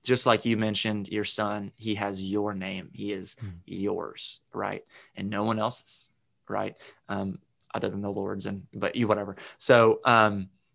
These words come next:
Speaker 1: yeah, I think that's really cool. Um, we could talk about the New Jerusalem,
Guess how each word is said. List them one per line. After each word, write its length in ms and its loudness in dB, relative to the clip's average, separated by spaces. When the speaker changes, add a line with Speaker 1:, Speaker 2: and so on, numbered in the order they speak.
Speaker 1:
yeah, 320 4
I 120 -2
think 160 0
that's 180 0
really 180 0
cool. 300 -4
Um, 520 6
we 120 6
could 140 8
talk 220 8
about 120 8
the 80 6
New 140 6
Jerusalem, 800 4